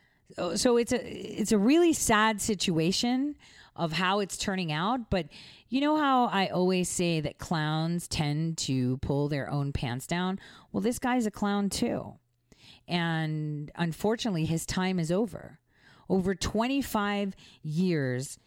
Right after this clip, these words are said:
it has never, ever, ever happened that an opposing party will win a mayoral election or a representative of a big city, especially one that takes one percent of your G D P, ever.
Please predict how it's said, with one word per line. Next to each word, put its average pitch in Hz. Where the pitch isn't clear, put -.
it 175
has 175
never, 226
ever, 190
ever 160
happened 143
that 160
an 156
opposing 214
party 135
will 165
win 175
a 165
mayoral 151
election 139
or 123
a 123
representative 135
of 123
a 117
big 120
city, 117
especially 139
one 123
that 110
takes 120
one 117
percent 113
of 107
your 101
G 98
D 82
P, 65
ever. 95